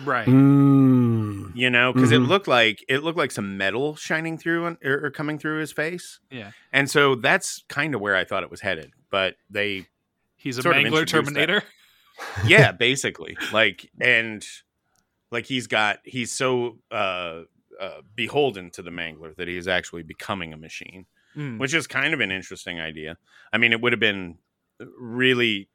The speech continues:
Speaker 3: really bad for them to attempt that, uh, on screen because they were clearly working with very
Speaker 1: <laughs>
Speaker 3: limited resources on this. But that, that is what I thought was
Speaker 1: Hmm.
Speaker 3: how this was gonna, this was gonna turn out.
Speaker 1: Hmm.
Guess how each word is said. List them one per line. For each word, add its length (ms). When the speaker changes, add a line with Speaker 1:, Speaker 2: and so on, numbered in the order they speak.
Speaker 3:
really 420
bad 300
for 100
them 180
to 100
attempt 380
that, 280
uh, 640
on 200
screen 440
because 440
they 140
were 240
clearly 360
working 260
with 140
very 280
Speaker 1:
<laughs> 40
Speaker 3:
limited 400
resources 640
on 160
this. 340
But 300
that, 300
that 180
is 240
what 140
I 140
thought 320
was 260
Speaker 1:
Hmm. 220
Speaker 3:
how 160
this 220
was 120
gonna, 300
this 180
was 100
gonna 200
turn 280
out. 140
Speaker 1:
Hmm. 200